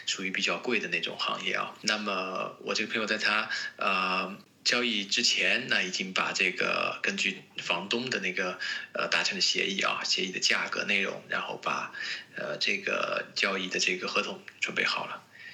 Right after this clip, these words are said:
结果呢，就在他们约的这个谈命签约的前一个星期，哎，突然这个房东说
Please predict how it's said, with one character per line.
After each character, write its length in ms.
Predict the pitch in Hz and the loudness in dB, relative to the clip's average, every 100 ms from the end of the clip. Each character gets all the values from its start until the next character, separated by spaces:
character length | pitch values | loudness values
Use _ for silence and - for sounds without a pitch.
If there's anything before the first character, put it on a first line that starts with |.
| - | -4
结 160 | - 139 | 0 0
果 160 | 151 120 | 0 0
呢， 180 | 117 120 | 0 0
就 120 | 143 | 0
在 280 | 135 131 120 | 4 4 4
他 160 | 127 | 0
们 260 | 135 127 117 | 0 -2 0
约 220 | 123 127 | 2 4
的 120 | 123 | 2
这 180 | - 107 | 2 2
个 60 | 104 | 2
谈 200 | - 113 | 0 2
命 320 | 123 101 - - - | 0 0 -4 -8 -2
签 240 | - 120 120 | 2 2 2
约 200 | 123 123 | 2 2
的 120 | 110 | 2
前 460 | 90 - 98 98 110 | 2 4 4 2 2
一 60 | 117 | 2
个 80 | |
星 160 | - 135 | 2 2
期， 380 | 127 127 135 - - - | 2 2 0 -8 -20 -4
哎， 100 | - | 0
突 140 | - 139 | 2 2
然 100 | 135 | 2
这 80 | 139 | 0
个 60 | |
房 160 | 120 110 | -2 -4
东 100 | 127 | -2
说 240 | 127 131 | -2 -4